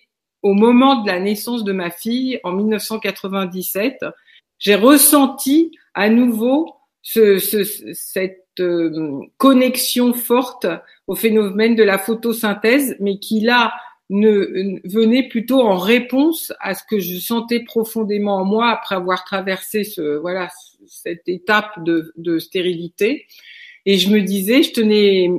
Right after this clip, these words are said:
ma fille dans, dans mes bras et je me disais, mais cet enfant, elle est née dans un pays où normalement je vais pouvoir la nourrir et l'amener à l'âge adulte et à réaliser qui elle est.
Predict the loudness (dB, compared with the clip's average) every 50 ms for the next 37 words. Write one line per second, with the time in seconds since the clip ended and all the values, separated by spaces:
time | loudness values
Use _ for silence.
0 | -4 -8 -8 -6 -4 -4 -4 -4 -6 -6 -4 -4 -4 -2 -2 -4 -4 -4 -6 -4
1 | -4 -2 -2 0 0 0 0 0 0 2 2 2 2 2 0 -2 -2 -4 -8 -8
2 | -8 -4 -2 0 2 2 2 2 0 -2 -4 -6 -10 -12 _ _ _ _ -8 -4
3 | -4 -2 2 2 2 2 0 -2 -4 -2 -2 -2 0 0 -2 0 0 -2 -2 -2
4 | -4 -4 -4 -2 -4 -4 -4 -4 -4 -2 -2 0 0 -2 -2 -2 -4 -4 -4 -4
5 | -4 -6 _ _ _ _ _ _ _ _ _ -8 -6 -4 -2 0 0 0 2 2
6 | 2 2 2 0 0 0 0 -2 -2 -2 -8 -10 -4 -2 -2 -2 0 -2 -2 0
7 | 0 0 -2 -2 -2 -2 -2 -2 -2 -2 -4 -4 -4 -6 -6 -4 -4 -6 -8 -10
8 | _ _ _ _ _ _ _ -2 0 0 2 2 2 2 4 4 6 6 6 4
9 | 4 2 2 2 0 2 2 0 0 0 -2 -2 -2 -2 -2 -2 -2 0 0 2
10 | 2 0 -2 -4 -4 -4 -2 0 2 2 2 2 0 -4 -6 -2 0 0 -2 -2
11 | -6 -6 -4 -2 -2 0 0 -2 -2 -2 -4